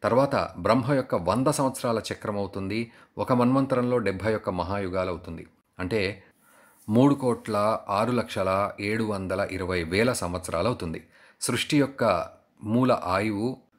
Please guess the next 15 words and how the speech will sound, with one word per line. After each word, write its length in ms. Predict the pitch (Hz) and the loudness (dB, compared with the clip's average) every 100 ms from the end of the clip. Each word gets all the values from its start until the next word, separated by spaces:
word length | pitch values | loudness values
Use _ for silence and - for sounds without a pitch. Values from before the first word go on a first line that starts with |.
| _ _ _ 104 | _ _ _ 2
నాలుగు 380 | 104 131 143 131 | 4 6 4 2
వందల 300 | 123 117 - | 0 0 -2
ఇరవై 240 | 104 107 110 | -4 -4 -2
తొమ్మిది 320 | 107 101 95 | -4 -4 -6
కోట్ల 600 | 98 95 92 92 92 92 - _ _ _ _ _ _ _ _ 95 | -6 -6 -2 0 0 -4 -14 _ _ _ _ _ _ _ _ 0
నాలుగు 360 | 98 117 131 | 4 6 4
లక్షల 460 | 113 - 104 95 104 | 0 -2 -2 -2 -2
ఎనభై 340 | 120 107 87 92 | -2 -2 -2 -2
వేల 180 | 90 95 | 0 -2
సంవత్సరాలు 500 | 143 110 - 82 87 | -2 -4 -6 -6 -4
అవుతుంది. 440 | 117 - 80 - _ _ _ _ _ _ - _ 131 | -4 -6 -12 -12 _ _ _ _ _ _ -20 _ -2
ఇది 100 | 135 | 4
పద్నాలుగు 520 | 123 107 131 165 151 | 4 4 4 4 4
మన్వంతరాలతో 680 | 131 127 120 120 110 104 139 | 2 0 0 -2 -2 -2 -4
సమానం 420 | 101 85 85 | -4 -4 -4